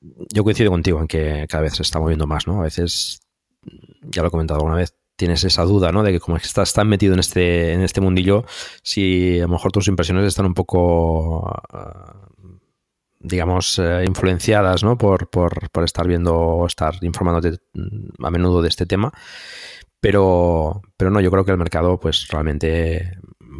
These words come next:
mm, evoluciona hasta aquí. Yo creo que ya es, eh, ya es bastante claro que, que el futuro es la electrificación.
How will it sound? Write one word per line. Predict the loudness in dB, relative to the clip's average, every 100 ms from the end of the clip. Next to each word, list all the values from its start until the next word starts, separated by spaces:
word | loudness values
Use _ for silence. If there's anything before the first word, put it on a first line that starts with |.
| -16
mm, | -14 -14 -12 -16 -18 -6
evoluciona | 0 0 2 0 0
hasta | -2 -6
aquí. | -4 0 2
Yo | 2
creo | 0 0
que | -2 -4 -2
ya | -2
es, | -2 -2 -2 -4
eh, | -8 -10 -12 _ _ -6
ya | -2
es | -2 -2 -4 -6
bastante | -6 -2 0 0 0
claro | 0 0
que, | 0 -2 -2 -6 -12 -20 -20 -20
que | -4
el | 0
futuro | 0 2 0
es | 0
la |
electrificación. | -2 -2 -4 -2 -4 -2 -2